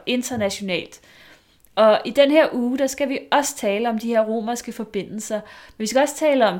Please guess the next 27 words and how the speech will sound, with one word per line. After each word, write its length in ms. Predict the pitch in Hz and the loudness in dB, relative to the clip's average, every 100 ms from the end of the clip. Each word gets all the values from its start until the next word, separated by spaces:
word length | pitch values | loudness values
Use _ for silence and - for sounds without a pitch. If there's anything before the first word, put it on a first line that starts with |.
| - | -6
dynastiske 680 | 190 175 240 - 269 - | -2 0 -2 -2 -6 -6
forbindelser, 640 | 220 190 196 180 - - 170 | -8 -8 -8 -10 -12 -12 -10
altså 220 | 98 - - | -12 -14 -6
ægteskabsalliancer 1160 | 214 220 247 - 196 185 - 180 185 170 185 208 | -6 -4 -6 -4 -4 -4 -4 -4 -4 -6 -8 -10
for 140 | 190 | -6
eksempel, 520 | 196 190 214 202 - 214 - - - - | -6 -4 -4 -4 -8 -10 -12 -18 -16 0
og 180 | 240 247 | 2 2
etableringen 720 | 233 226 202 233 262 226 190 180 | -2 -4 2 6 6 6 2 -2
af, 280 | - 190 160 | 0 0 -2
hvad 160 | - 196 | -2 0
der 80 | 180 | 0
måske 560 | 185 - - 320 294 - | 0 -4 0 2 2 0
er 80 | 190 | -2
den 140 | 196 | -2
første 340 | 196 156 - 214 | 0 -2 -2 -6
kongemagt 580 | - 170 180 185 170 | -4 -4 -2 -4 -4
i 40 | 185 | -6
Danmark. 520 | 180 160 170 170 - _ _ _ _ _ _ _ _ _ _ _ _ _ - - - | -6 -6 -6 -8 -10 _ _ _ _ _ _ _ _ _ _ _ _ _ -20 -20 2
For 140 | 262 | 6
lige 160 | 262 320 | 10 10
at 80 | 320 | 8
kort 360 | - 254 269 - - | 10 10 10 8 8
at 360 | 226 220 208 - | 12 12 10 10
opsummere 680 | 208 214 - 247 226 - 208 | 8 8 4 6 6 2 2
for 400 | - 208 202 - | 8 10 10 8
eventuelle 600 | 208 226 220 247 214 233 | 4 4 6 6 6 6
nye, 500 | 220 226 240 269 277 | 6 8 8 8 6